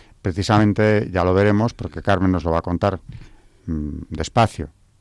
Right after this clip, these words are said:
el tiempo que haga falta. Él en Milán empieza a destacar por la retórica, es un retórico impresionante, aparte de cómo escribe. Y ese contacto con el santo obispo y padre de la Iglesia, San Ambrosio,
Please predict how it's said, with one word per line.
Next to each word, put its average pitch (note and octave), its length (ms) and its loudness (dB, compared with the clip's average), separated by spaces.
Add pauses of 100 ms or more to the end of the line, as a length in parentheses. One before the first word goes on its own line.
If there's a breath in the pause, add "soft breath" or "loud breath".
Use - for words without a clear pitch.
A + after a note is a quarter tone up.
(120)
el D#2+ 140 -6
tiempo F2+ 280 0
que F#2 80 0
haga F2+ 160 2
falta. F#2 380 -4 (1500 loud breath)
Él G2+ 260 2
en G2+ 160 6
Milán A2 520 2 (200)
empieza F#2 360 -2
a G2+ 60 4
destacar G#2+ 440 -2
por A2 240 0
la F2 160 2
retórica, F2 580 0
es - 100 -10
un G#2 80 0
retórico G#2+ 420 0
impresionante, G2 540 0
aparte B2+ 300 2
de B2+ 80 6
cómo A2+ 200 6
escribe. - 440 -4 (920 loud breath)
Y G2 240 2
ese A2 180 2
contacto A#2+ 500 0
con F2 180 0
el E2+ 120 0
santo A2+ 500 4
obispo G#2 420 2
y F#2+ 60 0
padre G2 320 2
de G2 80 2
la G2 120 2
Iglesia, G#2 380 -2
San E2 180 -2
Ambrosio, G#2 580 0